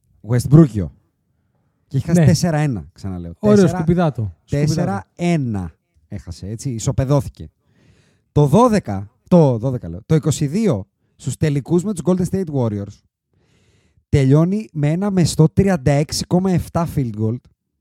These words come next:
Speaker 1: και είναι δεύτερος σκόρερ της ομάδας του. Δεύτερος,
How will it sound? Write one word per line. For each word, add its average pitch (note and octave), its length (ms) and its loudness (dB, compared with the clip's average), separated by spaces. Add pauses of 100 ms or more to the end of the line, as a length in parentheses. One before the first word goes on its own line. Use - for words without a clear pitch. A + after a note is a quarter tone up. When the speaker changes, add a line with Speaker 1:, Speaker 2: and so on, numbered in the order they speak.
(1160)
Speaker 1:
και C#3+ 140 0
είναι D#3+ 320 0 (100)
δεύτερος F3 600 2 (140)
σκόρερ G#2+ 440 -6
της - 140 -14
ομάδας F2 380 -10
του. G#2 200 -16 (1400)
Δεύτερος, B2 600 -2